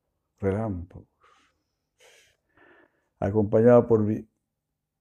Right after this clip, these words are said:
mm, acompañada, sí, por la brillantemente decorada Radha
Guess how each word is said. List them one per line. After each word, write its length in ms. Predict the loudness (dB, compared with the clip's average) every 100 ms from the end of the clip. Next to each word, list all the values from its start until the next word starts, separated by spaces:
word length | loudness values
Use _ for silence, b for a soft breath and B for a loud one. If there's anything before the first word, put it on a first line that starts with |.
| _ _ _ _ _ _ _ _ _ _ _ _ _ _ _ _ _ _ _ _ _ _ _ _ _ _ _ _ -8
mm, 540 | -6 -6 -10 -14 -18 -20 _ _ _ _ _ _ -20 B B B
acompañada, 920 | -8 -4 -2 -2 -2 0 2 2 -2
sí, 340 | -4 -6 -4 -4
por 400 | -6 -6 -6 -10 -12
la 120 | -6
brillantemente 840 | -4 0 0 0 -2 -4 -4 -4 -2
decorada 520 | -2 -2 -2 -2 -2
Radha 640 | -2 -2 -2 -4 -6 -10